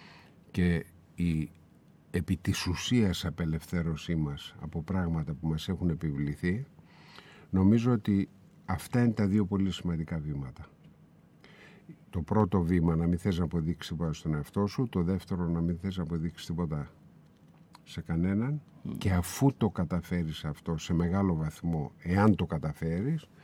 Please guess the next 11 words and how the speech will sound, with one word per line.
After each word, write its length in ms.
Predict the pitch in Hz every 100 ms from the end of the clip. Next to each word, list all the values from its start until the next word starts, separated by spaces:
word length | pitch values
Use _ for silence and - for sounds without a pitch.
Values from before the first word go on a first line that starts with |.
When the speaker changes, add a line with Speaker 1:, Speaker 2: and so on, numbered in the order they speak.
| - - - -
Speaker 1:
πιστεύω 360 | 98 - 139
ότι 120 | 135 -
τότε 380 | 135 135 - 101
έρχεται 560 | 104 - 123 147 147 - -
η 100 | 95
μεγάλη, 880 | 92 95 101 120 110 92 90 82 73 -
ο 100 | 87
μεγάλος 480 | 90 92 101 87 -
στόχος 540 | - 95 82 85 71
για 160 | 73 76
μένα, 460 | 80 85 107 156